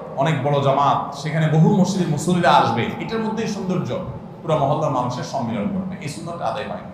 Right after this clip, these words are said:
ঈদুল আজহার আরেকটা সুন্নত অবহেলিত, সেটা হলো ঈদুল আজহায় আমরা জানি যে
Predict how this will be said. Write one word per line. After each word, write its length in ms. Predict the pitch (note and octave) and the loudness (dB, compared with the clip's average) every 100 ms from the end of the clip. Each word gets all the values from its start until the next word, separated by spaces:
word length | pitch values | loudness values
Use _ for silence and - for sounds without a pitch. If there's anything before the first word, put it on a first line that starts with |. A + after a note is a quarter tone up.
| - - - - F3 | -16 -18 -18 -10 -2
ঈদুল 200 | E3+ G3 | 4 6
আজহার 240 | F#3+ G#3+ | 6 8
আরেকটা 340 | F#3+ A3 G3+ | 8 8 6
সুন্নত 340 | B3+ A#3+ A#3+ A#3 | 2 2 2 4
অবহেলিত, 440 | A3+ A3 - - | 6 6 6 4
সেটা 220 | - F#3+ | 2 4
হলো 360 | G#3 G#3+ C#4 - - - - - - | 6 8 8 8 4 -4 -6 -6 -4
ঈদুল 360 | G#3 A3 A#3+ G3+ | 0 2 2 2
আজহায় 360 | F#3 E3+ G#3 | 2 4 4
আমরা 260 | F3+ F3 F3 | 4 4 2
জানি 540 | E3+ D3 E3 A#3+ - - - - - - | 2 2 4 2 0 -2 -10 -12 -12 -4
যে 160 | C#3 | 2